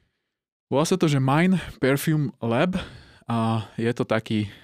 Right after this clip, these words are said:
taký taliansky typek, taký úplný oný Massimo typický, a ktorý je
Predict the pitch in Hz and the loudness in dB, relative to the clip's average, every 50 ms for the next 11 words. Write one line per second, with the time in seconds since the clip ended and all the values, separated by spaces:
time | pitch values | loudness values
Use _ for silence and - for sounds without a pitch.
0 | - _ _ _ _ 110 110 - - - - - 120 123 127 127 123 120 120 - | -20 _ _ _ _ -4 -4 -2 -4 -8 -2 2 4 4 4 4 2 0 0 -2
1 | - 113 - - 127 - - 117 113 - - 113 110 117 117 113 - 120 117 110 | -6 -6 -2 -2 -2 -2 -4 -8 -6 -4 -2 -2 0 -2 -2 -2 -2 0 0 2
2 | 110 107 110 117 120 117 110 104 107 113 - 139 123 123 117 113 120 107 - 131 | 2 2 2 0 0 0 0 0 0 0 0 -2 -2 -2 -2 -2 -4 -4 -4 -6
3 | - - - - 165 190 202 - _ _ _ _ _ _ _ _ _ _ _ _ | -6 -6 -2 0 0 0 0 -2 _ _ _ _ _ _ _ _ _ _ _ _
4 | _ _ _ _ _ _ _ _ - - - - - 98 95 95 95 92 92 92 | _ _ _ _ _ _ _ _ -20 -20 -14 -8 -4 -2 0 0 0 0 0 0
5 | 90 87 87 87 - _ _ _ - - - 160 190 175 120 107 104 104 - - | 0 -2 -4 -6 -10 _ _ _ -10 -4 -2 0 0 0 0 -2 -4 -4 -6 -6
6 | - 98 98 101 104 | -4 -2 -2 -2 -2